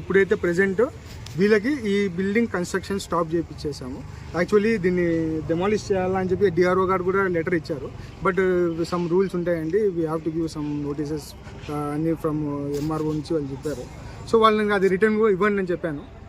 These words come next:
ఏదైతే సరే మీరు ఏమి ఇవ్వాలనుకున్నారో అది నాకు రిటర్న్లో ఇవ్వండి. So I have to update to the chief, chief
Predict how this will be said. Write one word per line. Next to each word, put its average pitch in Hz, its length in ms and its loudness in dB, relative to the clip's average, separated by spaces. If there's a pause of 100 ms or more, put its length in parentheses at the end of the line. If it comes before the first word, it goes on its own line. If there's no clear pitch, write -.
ఏదైతే 175 340 0
సరే 180 140 0
మీరు 165 260 0
ఏమి 160 220 -2
ఇవ్వాలనుకున్నారో 160 600 -2 (340)
అది 165 100 0
నాకు 165 200 0
రిటర్న్లో 196 340 4
ఇవ్వండి. 180 200 2
So 190 140 -2
I 180 80 2
have 170 160 -2
to 180 60 4 (800)
update 170 260 2
to 180 100 2
the 165 140 0
chief, 180 140 0 (180)
chief 180 120 0